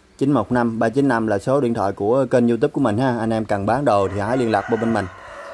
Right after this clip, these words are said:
Còn nếu anh em mà mua cái, à, bơm sình này hay hoặc là cái, à, à, cặp bánh lồng này thì anh em liên lạc với số điện thoại nằm ở trên tiêu đề để gặp ngay, ngay chủ ha bạn,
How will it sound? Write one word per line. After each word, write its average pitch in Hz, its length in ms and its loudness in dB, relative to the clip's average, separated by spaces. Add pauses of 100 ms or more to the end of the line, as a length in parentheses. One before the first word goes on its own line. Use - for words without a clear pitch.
(120)
Còn 107 120 0
nếu 127 120 4
anh 127 140 2
em 113 200 2
mà 107 160 0
mua 113 280 2
cái, 135 280 0
à, 117 300 0 (320)
bơm 117 180 0
sình 104 260 -2
này 98 180 -2
hay 113 80 0
hoặc 107 240 0
là 101 220 0
cái, 127 240 0
à, 113 260 -2 (560)
à, 101 340 -4 (680)
cặp - 120 -2
bánh 127 120 2
lồng 104 200 0
này 98 120 -2
thì 98 120 -4
anh 107 140 -2
em 110 180 -2
liên 110 140 -2
lạc 95 180 -2
với 113 80 -2
số 131 120 -4
điện 123 120 0
thoại 104 180 2
nằm 104 180 0
ở - 60 -2
trên 117 100 -2
tiêu 117 120 0
đề 98 200 2
để 110 120 0
gặp 104 160 0
ngay, 107 260 -4
ngay 110 180 -2
chủ 101 260 -2
ha 151 120 0
bạn, 107 180 0